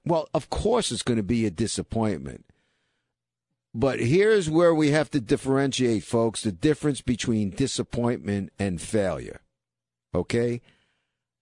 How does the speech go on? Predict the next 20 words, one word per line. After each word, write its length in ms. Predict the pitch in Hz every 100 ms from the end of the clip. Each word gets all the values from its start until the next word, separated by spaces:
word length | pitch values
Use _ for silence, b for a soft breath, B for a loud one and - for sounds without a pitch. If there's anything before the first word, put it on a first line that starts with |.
| _ _ -
And 180 | 120 131
that 180 | 175 165
happens 760 | 156 170 - 156 139 113 - - _ -
not 240 | 151 180
just 300 | - 160 -
in 200 | 120 113
this 400 | 131 151 - - -
scenario, 880 | - 147 147 147 147 147 147 147 - _ _ _
it 260 | 135 143 -
happens 500 | 123 135 - 123 104 -
all 280 | 110 120 113
the 140 | 101 92
time. 520 | 92 78 62 50 50 _ _ _ _ _ _ _ _ _ -
I 140 | 160 240
don't 140 | 208
care 180 | 170 160
what 240 | 139 175
the 100 | 143
predictions 680 | - 104 85 131 - 95 76
are. 320 | 76 - -